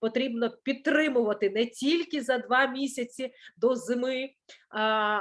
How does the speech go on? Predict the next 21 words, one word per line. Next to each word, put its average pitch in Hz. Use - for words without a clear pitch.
а 208
треба 233
підтримувати 226
увесь 220
рік. 233
Але 320
люди, 285
більшість 220
з 185
них, 330
вони, 247
е, 202
знають, 277
е, 220
так, 277
як 196
було 240
в 190
їх 196
дитинстві, 285
що -